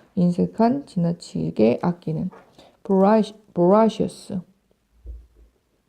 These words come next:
먹성 좋은, 대식하는.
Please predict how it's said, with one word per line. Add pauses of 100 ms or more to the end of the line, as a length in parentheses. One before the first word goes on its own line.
(1800)
먹성
좋은, (2750)
대식하는.